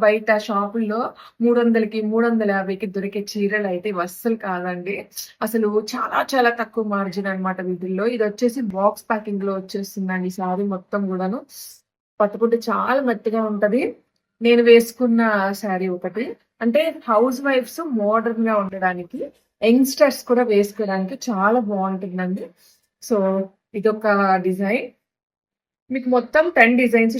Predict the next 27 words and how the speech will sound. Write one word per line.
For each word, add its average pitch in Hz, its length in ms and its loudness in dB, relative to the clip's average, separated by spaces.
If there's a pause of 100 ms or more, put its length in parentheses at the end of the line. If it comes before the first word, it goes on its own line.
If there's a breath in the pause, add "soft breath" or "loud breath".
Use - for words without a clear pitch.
షేర్ 202 260 0
చేస్తాను, 208 380 -2 (160)
చూడండి. 240 480 2 (540 soft breath)
మొత్తం 233 340 0
మనకి 233 260 0
పెద్ద 208 220 -2
పెద్ద 208 220 -2
పువ్వులు 220 320 2
వస్తాయి, 214 340 -6
కొన్ని, 190 300 -4
కొన్ని, 202 180 -6
కొన్ని 196 220 -10
డిజైన్స్ 214 400 -4 (100)
మారుతాయి. 185 480 -4 (440 loud breath)
So, 269 60 2 (140)
చాలా 233 320 6
బాగుంటాయి. 196 460 0
just 269 240 6
only 277 160 -2 (120)
ఫైవ్ 240 240 2 (120)
ఫార్టీ 254 380 0 (140)
నైన్ 254 300 0
ఫ్రీ 233 140 -2 (100)
షిప్పింగ్ 220 400 -8
లో 226 120 4
వచ్చేస్తాయండి. 190 840 -8 (840)
ఫైవ్ 262 260 0